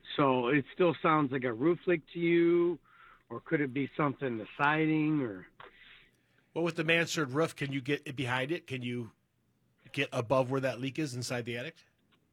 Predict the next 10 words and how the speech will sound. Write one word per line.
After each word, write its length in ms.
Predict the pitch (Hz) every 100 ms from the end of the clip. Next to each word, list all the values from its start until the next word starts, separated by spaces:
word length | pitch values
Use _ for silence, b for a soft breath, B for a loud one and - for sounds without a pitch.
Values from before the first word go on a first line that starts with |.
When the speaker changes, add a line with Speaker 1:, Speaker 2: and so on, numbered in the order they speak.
| _ _ b b b b b b _ _
Speaker 1:
It's 200 | 175 175 -
so 160 | 190 165 -
far 200 | 156 123
back. 360 | 123 123 110
It's 140 | 156 123 165
on 80 |
the 100 | 175 165
other 180 | 135 -
side. 300 | 151 135 123 -
<laughs> 260 | 117 -